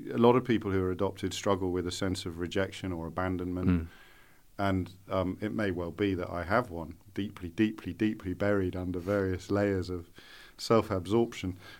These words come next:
Speaker 1: But I don't think I do, and I think that's because the one thing that I never doubted for a nanosecond whe-, when, when I was growing up was not only that Mum and Dad loved the bones of us, but also because it was, you know, uh, not a b-, very religious household, but there was a backdrop of my dad's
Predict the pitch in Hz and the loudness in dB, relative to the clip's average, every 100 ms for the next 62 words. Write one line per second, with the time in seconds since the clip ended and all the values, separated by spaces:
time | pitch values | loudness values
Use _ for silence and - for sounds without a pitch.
0 | - - 107 113 127 98 139 160 90 78 | -2 4 8 10 8 6 2 0 -2 0
1 | 92 123 113 113 120 120 117 120 131 123 | 0 2 0 0 -2 -2 -4 -4 -2 -2
2 | - 113 120 131 104 98 95 101 104 110 | -2 0 2 2 0 0 0 2 2 2
3 | 113 98 101 101 92 - 104 117 135 160 | 2 0 0 0 -6 -4 -2 -2 -2 -4
4 | 131 - - - 76 76 87 90 92 90 | -4 -6 -8 -10 -12 -8 -6 -6 -6 -6
5 | - 92 90 87 95 95 95 101 - 113 | -4 -4 -4 -4 -2 0 2 0 0 2
6 | 131 151 160 104 107 107 98 104 98 101 | 4 6 6 4 2 0 4 4 4 2
7 | 98 - 107 127 131 82 76 80 - - | 0 -2 0 2 0 -2 -6 -8 -12 -18
8 | - - - - - - 110 135 139 - | -20 -20 -20 -20 -20 0 6 6 6 4
9 | 87 95 104 107 107 107 101 95 - - | 2 2 -4 -6 -4 -2 -2 -4 -6 -12
10 | - 117 76 92 95 - - - - - | -4 -4 -2 -6 -8 -10 -10 -10 -14 -12
11 | - - - - - - - - 92 - | -10 -12 -14 -20 -20 -20 -20 -16 -14 -16
12 | - - 101 92 85 80 87 101 92 82 | -18 -4 2 2 2 -2 -2 -2 -2 -8
13 | - 113 113 - 76 82 101 98 95 80 | -2 -2 -2 -6 -8 -6 -4 -4 -2 0
14 | 113 - 92 - 90 82 82 82 82 80 | 0 0 -6 -6 -6 -8 -6 -6 -6 -6
15 | - | -12